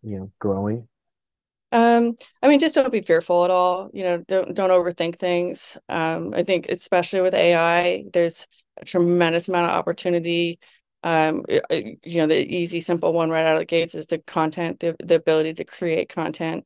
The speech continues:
Speaker 2: um, really quickly, um, and be very specific about it.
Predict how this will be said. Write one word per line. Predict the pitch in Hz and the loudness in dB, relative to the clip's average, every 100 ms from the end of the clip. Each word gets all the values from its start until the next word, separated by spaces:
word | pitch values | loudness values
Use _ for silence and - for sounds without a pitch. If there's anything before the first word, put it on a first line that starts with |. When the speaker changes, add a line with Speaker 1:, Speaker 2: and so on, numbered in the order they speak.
| - | -10
Speaker 2:
um, | 165 160 160 160 170 | -6 -6 -4 -4 -6
really | 165 160 156 | -6 -8 -6
quickly, | - 170 - 170 185 _ - _ _ - | -6 -8 -4 -4 -4 _ -20 _ _ -6
um, | 165 156 156 | -2 0 0
and | 160 156 | -2 -2
be | 156 | -2
very | 156 160 156 151 | -2 0 -2 -2
specific | 156 - 156 - 170 175 | -8 -10 -10 -6 -6 -2
about | 170 170 | 2 2
it. | 185 | 0